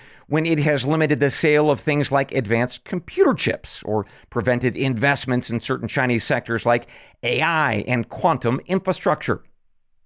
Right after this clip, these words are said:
So putting these two things together, ladies and gentlemen, I think we have a very interesting story.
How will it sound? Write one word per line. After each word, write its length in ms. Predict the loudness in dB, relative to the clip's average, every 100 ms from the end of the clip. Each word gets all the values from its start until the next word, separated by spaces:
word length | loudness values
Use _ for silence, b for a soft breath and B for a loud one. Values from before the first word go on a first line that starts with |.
| _ b b b b b b b
So 200 | 0 0
putting 380 | 2 4 4 6
these 200 | 4 2
two 200 | 2 0
things 260 | 2 0 0
together, 340 | 2 2 2
ladies 240 | 2 2
and 80 | 0
gentlemen, 320 | 0 2 2
I 80 | 0
think 200 | 0 0
we 80 | 2
have 100 | 2
a 80 | 0
very 360 | 4 4 4
interesting 580 | 2 -4 -4 -8 -4 -4
story. 420 | -2 -4 -6 -10